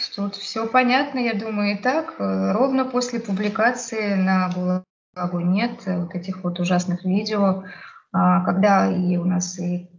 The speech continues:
Кремль отреагировал на происходящее. О, боже мой, до этого они не знали, что у нас тут происходит. Конечно, удивительно прям.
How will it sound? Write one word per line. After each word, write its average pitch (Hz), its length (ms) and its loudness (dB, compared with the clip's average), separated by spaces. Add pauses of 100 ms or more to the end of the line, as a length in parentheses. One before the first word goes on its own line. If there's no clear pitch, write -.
Кремль 254 480 2
отреагировал 208 1500 -2
на 190 140 6
происходящее. 185 880 2
О, - 20 0
боже 185 280 0
мой, 226 240 2
до 208 80 2
этого 208 300 2
они 202 140 0
не 208 120 0
знали, 208 280 0
что - 200 -8
у 180 40 0
нас 175 140 0
тут - 160 -14
происходит. 180 540 -2
Конечно, 180 440 0
удивительно 185 640 2
прям. 175 360 -6